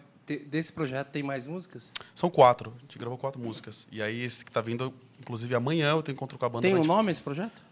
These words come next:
Speaker 2: Ainda não, a gente tá pensando nisso.
Speaker 1: Porque aí vocês vão juntar as quatro singles dentro de um E P.
Speaker 2: Dentro de, dentro de um E P. E aí, agora, amanhã a gente tá indo pro, pro estúdio fazer os arranjos do meu novo projeto. Já tem
Speaker 1: Legal.
Speaker 2: algum, a gente escreveu algumas canções já.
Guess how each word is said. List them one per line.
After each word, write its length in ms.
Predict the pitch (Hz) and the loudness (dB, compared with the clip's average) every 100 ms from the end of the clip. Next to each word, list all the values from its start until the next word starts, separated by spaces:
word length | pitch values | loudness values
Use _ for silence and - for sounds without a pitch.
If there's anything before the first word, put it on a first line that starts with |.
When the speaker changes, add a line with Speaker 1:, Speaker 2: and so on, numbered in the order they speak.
| - | -4
Speaker 2:
Ainda 280 | 110 123 127 | -2 2 2
não, 160 | 117 | 4
a 40 | 110 | 2
gente 160 | 104 | -2
tá 80 | - | -6
pensando 380 | 104 117 - 117 | -4 -4 -4 -4
nisso. 280 | 110 101 - - | -6 -6 -10 -10
Speaker 1:
Porque 180 | 131 156 | -6 -2
aí 100 | 147 | -2
vocês 260 | 147 143 | -2 -6
vão 180 | 139 143 | -4 -4
juntar 300 | 139 147 147 | -4 -4 -2
as 80 | 147 | -4
quatro 320 | - 151 - | -4 -6 -6
singles 380 | - 151 151 156 | -6 -4 -4 -4
dentro 280 | 156 151 151 | -4 -2 -2
de 60 | |
um 40 | 156 | -2
E 40 | |
P. 60 | 170 | 0
Speaker 2:
Dentro 160 | 131 | -2
de, 60 | 113 | -2
dentro 160 | 110 104 | -6 -4
de 80 | |
um 40 | 127 | -4
E 40 | |
P. 260 | 135 104 - | -2 -4 -4
E 120 | 101 107 | -2 0
aí, 280 | 107 110 | 0 -2
agora, 320 | 120 120 113 110 | -4 0 2 2
amanhã 320 | 117 147 131 | 0 0 0
a 40 | |
gente 180 | 147 147 | -2 -2
tá 500 | 143 135 131 123 117 110 - | 0 2 2 2 0 -6 -14
indo 200 | 120 110 | -10 -10
pro, 440 | 113 120 110 104 98 92 - | -10 -8 -6 -6 -8 -14 -18
pro 120 | - | -12
estúdio 580 | 113 - 117 123 135 143 143 - _ _ _ _ | -10 -10 -10 -8 -8 -10 -14 -20 _ _ _ _
fazer 160 | - 110 | -14 -8
os 80 | 110 | -6
arranjos 280 | 104 107 107 | -6 -6 -6
do 40 | |
meu 60 | 110 | -8
novo 140 | 110 | -8
projeto. 400 | 110 123 101 85 - | -8 -6 -4 -6 -10
Já 80 | |
tem 160 | 92 101 | -6 -4
Speaker 1:
Legal. 200 | 101 120 | -2 -4
Speaker 2:
algum, 100 | 117 | -4
a 40 | |
gente 100 | 101 | -6
escreveu 280 | 98 - 110 | -8 -6 -6
algumas 200 | 110 113 | -4 -4
canções 400 | - 104 - 104 101 | -4 -6 -6 -6 -4
já. 200 | 98 | -4